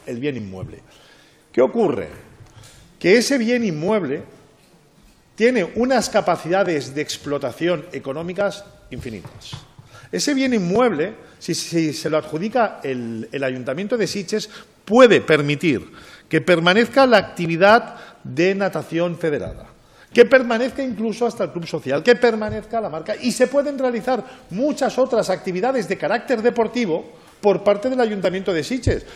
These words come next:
porque es totalmente incongruente decir que hay una falta y una carencia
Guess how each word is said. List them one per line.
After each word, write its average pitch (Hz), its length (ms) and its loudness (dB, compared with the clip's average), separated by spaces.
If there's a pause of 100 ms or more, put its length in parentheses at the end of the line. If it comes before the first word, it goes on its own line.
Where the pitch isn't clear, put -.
(140)
porque 180 440 4
es 247 100 4
totalmente 254 540 0
incongruente 233 600 2
decir 175 440 2 (360)
que 175 120 6
hay 226 160 8
una 247 240 4
falta 254 760 4
y 180 80 -2
una 262 220 4
carencia 254 680 4